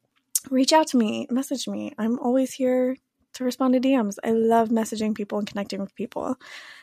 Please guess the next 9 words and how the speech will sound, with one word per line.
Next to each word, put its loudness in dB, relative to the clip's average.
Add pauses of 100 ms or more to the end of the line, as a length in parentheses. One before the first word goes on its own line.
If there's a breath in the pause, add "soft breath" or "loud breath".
(120 loud breath)
So -8
hit 4
me 2
up. 2 (400)
But 4
yeah, 4 (360)
until 4
next 0
time, 0